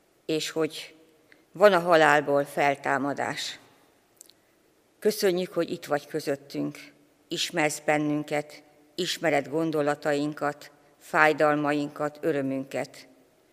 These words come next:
Köszönjük, hogy hozzád mindig mehetünk,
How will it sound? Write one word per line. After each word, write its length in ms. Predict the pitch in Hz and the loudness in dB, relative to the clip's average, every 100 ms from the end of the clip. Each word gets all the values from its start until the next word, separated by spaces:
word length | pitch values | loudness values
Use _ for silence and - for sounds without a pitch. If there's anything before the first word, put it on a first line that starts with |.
| _ _ _ _ _ _ | _ _ _ _ _ _
Köszönjük, 680 | 185 185 190 175 170 - - _ _ _ | -2 0 0 0 -2 -6 -16 _ _ _
hogy 200 | 180 175 | -2 -2
hozzád 720 | - 190 - 180 160 165 - - - _ _ _ | 0 0 0 2 2 2 -4 -20 -20 _ _ _
mindig 420 | 202 180 156 143 | -2 0 -2 -2
mehetünk, 600 | 151 151 147 - 151 147 | -2 -2 -4 -4 -6 -6